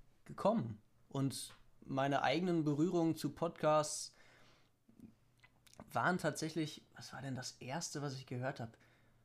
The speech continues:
Ich glaub, also das erste und ich glaub bis jetzt auch fast einzige, was ich richtig gehört hab, war, ähm, Gemischtes Hack von Felix Lobrecht und Tommy Schmidt.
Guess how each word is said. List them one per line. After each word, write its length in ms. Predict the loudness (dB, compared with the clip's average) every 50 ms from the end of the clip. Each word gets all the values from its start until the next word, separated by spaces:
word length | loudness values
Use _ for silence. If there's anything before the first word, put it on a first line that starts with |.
| _ _
Ich 100 | -10 -2
glaub, 180 | 0 2 2 4
also 260 | 4 4 4 4 4
das 120 | 2 0 2
erste 380 | 4 4 4 4 2 -2 -2
und 180 | -2 -2 -2 -4
ich 120 | -6 -8
glaub 200 | -8 -10 -10 -6
bis 140 | -4 -4 -2
jetzt 160 | -2 -4 -6
auch 100 | -8 -6
fast 320 | -4 -4 -2 -2 -4 -4 -2
einzige, 500 | 0 2 2 2 2 0 0 0 0 0
was 160 | 0 0 -2 -2
ich 200 | -4 -4 -4 -4
richtig 300 | -4 -4 -4 -6 -6 -4
gehört 340 | -2 0 2 2 2 2 2
hab, 220 | 0 0 0 0
war, 460 | 0 2 2 2 2 2 0 -2 -2
ähm, 500 | -2 -2 -2 -2 -2 0 0 -2 -2 -4 -6 -10 -20 -20 _ _ _ _ _ -20 -20 _ _ _ -10 -4
Gemischtes 420 | 0 2 2 2 2 0 0 2 2
Hack 220 | 2 0 -2 -6 -18 -20 -20 -20 -20 -20 -20 -20
von 500 | -12 -6 -4 -4 -2 -2 -2 -2 -4 -4 -8 -12 -20 -20 -20 -20 -20 -20 -20 -20 -6
Felix 460 | -2 0 2 2 2 2 0 0 -2 0
Lobrecht 540 | 2 2 2 2 2 2 0 0 0 -2
und 240 | -4 -4 -2 -2 -2
Tommy 240 | 0 0 2 2 0
Schmidt. 360 | 0 -2 -2 -4 -4 -6 -10